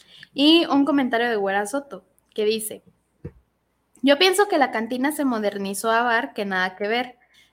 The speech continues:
Escuchar cantina, pensamos en personas adultas casi de la tercera edad tomando pulque y cerveza. Y pues a los jóvenes les gusta el ruido, la música, el desmadre.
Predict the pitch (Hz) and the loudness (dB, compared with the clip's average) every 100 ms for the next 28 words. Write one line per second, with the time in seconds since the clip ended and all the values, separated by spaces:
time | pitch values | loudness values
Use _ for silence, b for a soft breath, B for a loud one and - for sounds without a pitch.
0 | - 220 - 226 247 254 320 320 311 277 | -10 -10 -8 -4 -4 -2 -4 -2 -2 -2
1 | 311 294 240 233 240 262 262 247 214 220 | -2 -4 -6 -4 -4 -2 -2 -4 -6 -4
2 | 226 240 226 226 226 233 262 - 233 247 | -6 -4 -4 -4 -4 -2 -2 -2 -4 -2
3 | 226 202 208 196 196 208 226 226 247 247 | 0 0 0 -4 -2 0 2 2 0 -2
4 | 220 208 214 226 226 220 233 240 - 196 | -4 -2 -2 -2 0 0 -4 -4 0 0
5 | 214 247 247 208 - b b b 226 226 | 2 0 0 -6 -8 b b b -4 0
6 | 226 214 214 214 240 254 277 226 214 202 | 2 4 2 0 0 2 2 2 -2 -4
7 | 202 226 226 226 262 262 247 202 202 233 | -2 -2 0 -2 0 0 0 0 -2 -4
8 | 269 254 220 196 185 202 190 185 180 | -6 -6 -6 -4 -6 -2 -2 -2 -8